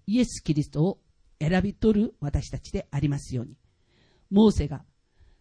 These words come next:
堅実のエジプトを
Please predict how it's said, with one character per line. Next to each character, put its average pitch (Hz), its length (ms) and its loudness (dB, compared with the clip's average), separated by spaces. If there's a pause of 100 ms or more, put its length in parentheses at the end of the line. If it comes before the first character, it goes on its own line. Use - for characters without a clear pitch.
(180)
堅 202 260 4
実 196 340 -4
の 214 240 0 (500)
エ 160 140 0
ジ 220 160 -2
プ - 60 -20 (120)
ト 214 140 4
を 220 240 0